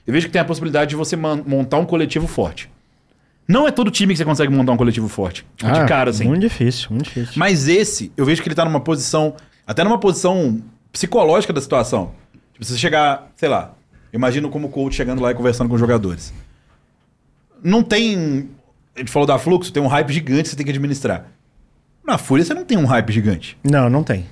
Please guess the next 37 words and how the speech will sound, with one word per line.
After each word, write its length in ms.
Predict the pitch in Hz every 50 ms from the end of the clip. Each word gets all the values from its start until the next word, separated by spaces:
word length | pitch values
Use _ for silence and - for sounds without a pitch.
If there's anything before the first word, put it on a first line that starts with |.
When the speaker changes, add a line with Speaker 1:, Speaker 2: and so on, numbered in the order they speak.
| - -
Speaker 1:
Um, 100 | 139 131
da 200 | 110 - 123 110
comunidade 560 | - 131 127 120 117 107 117 113 117 117 120 - - 156
em 60 | 143
cima, 180 | 135 - 226 254
não. 240 | 254 214 143 - -
Ninguém 260 | - 226 220 240 277
vai 120 | 262 254 254
estar 200 | - - 226 208
te 80 | -
cobrando. 500 | - 240 202 151 151 151 135 113 - 107 101 - - - _ _ _ _ _ _
Se 160 | _ - - 285
você 140 | 285 285
for 160 | - - 180 131
bem, 380 | 117 127 165 247 277 226 113 92 - - - _ _ _ - _ _
todo 100 | - 214
mundo 60 | 233 220
vai 20 |
falar, 240 | - 208 196 185 156
"Nossa, 600 | 135 123 117 139 214 214 - - 196 127 87 - - - - - - - - _ _ _ _ _
que 100 | - -
legal, 240 | 220 226 208 196 196
a 40 | 180
Fúria 200 | - - 160 170
tá 100 | 165 180
indo 120 | 175 185 220
bem", 240 | 208 214 208 202 170
que 180 | - - -
é 40 | 127
uma 80 | 127 127
organização 440 | 127 131 131 135 135 127 - 131
que 100 | 123 -
é 20 | 151
bem 600 | 139 139 127 123 123 123 135 135 151 175 180 175 - - - _ _ _
quista 340 | - - 185 180 185 - 180
pelo 220 | 180 175 170 175
público. 420 | 175 190 165 123 110 95 - -